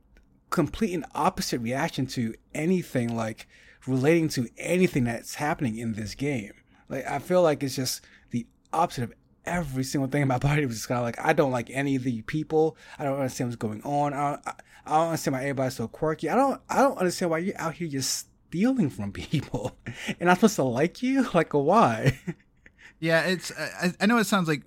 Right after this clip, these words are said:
Speaker 2: we are, like, beating up on this a lot. And, and for me, like, it's, it, it just, the narrative and everything just did not hit for us. Um, and it, it, I don't even, it, it sounds like it's for very different reasons too. And for me, it just, I,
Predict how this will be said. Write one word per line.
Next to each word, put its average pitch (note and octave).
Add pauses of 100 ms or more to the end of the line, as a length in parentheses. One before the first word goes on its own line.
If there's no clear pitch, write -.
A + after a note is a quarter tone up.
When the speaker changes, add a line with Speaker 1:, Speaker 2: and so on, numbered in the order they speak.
(100)
Speaker 2:
we C3+
are, B2
like, A#2+
beating B2+
up A2+
on A2+
this G#2+
a A2+
lot. G#2+
And, B2+
and C#3+
for D#3+
me, F#3+
like, D3
it's, - (540)
it, E3+
it F#3+
just, F3+ (560)
the D3
narrative G3
and E3+
everything D#3+
just B2
did C3+
not A#2
hit A2+
for F#2
us. - (200)
Um, G#2+ (720)
and B2
it, A#2 (120)
it, F#2+ (260)
I D#3+
don't A#3
even, G3+
it, E3
it F3+
sounds B3
like G#3
it's E3
for D3+
very C#3
different B2+
reasons A2
too. A2
And C3
for C#3
me, F#3+
it D#3
just, - (1700)
I, C3